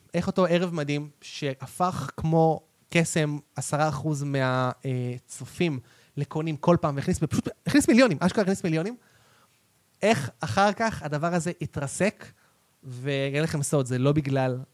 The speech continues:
הוובינר עצמו, זה בגלל האנשים. <laughs> אה, זה בדרך כלל, אגב, לא בגלל ההזדמנות עצמה, זה בד-, זה בדרך כלל, כשמשהו נדפק, אגב, שתדעו, כלל אצבע, זה בדרך כלל בגלל האנשים.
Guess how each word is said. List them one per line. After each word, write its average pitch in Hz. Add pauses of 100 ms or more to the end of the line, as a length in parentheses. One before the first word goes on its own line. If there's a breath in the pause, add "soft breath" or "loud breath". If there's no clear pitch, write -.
(140)
הוובינר 135
עצמו, 185 (240)
זה 127
בגלל 131
האנשים. 127 (500 loud breath)
<laughs> 202
אה, 127
זה 120
בדרך 143
כלל, 147
אגב, 120
לא 123
בגלל 123
ההזדמנות 120
עצמה, 120
זה 117
בד-, 143
זה 147
בדרך 175
כלל, 220 (140)
כשמשהו 240
נדפק, 233
אגב, 240
שתדעו, 202
כלל 185 (400)
אצבע, 233
זה 180
בדרך 170
כלל 180
בגלל 156
האנשים. 135